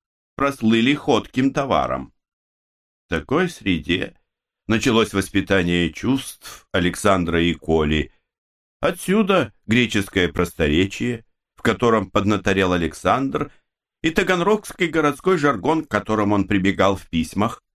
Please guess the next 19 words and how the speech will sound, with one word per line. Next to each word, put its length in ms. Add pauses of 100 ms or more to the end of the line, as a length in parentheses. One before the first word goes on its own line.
(140)
Местные 540
греки 360
прозвали 560
старшего 560
брата 500 (260)
«Сцеслывый 1120
Саса». 680 (1120)
Первые 600
восемь 380
лет 240
жизни 400
Антона 720 (460)
пронизаны 720 (480)
непрерывной 720
чередой 580
именин 640
и 180
церковных 640
праздников, 720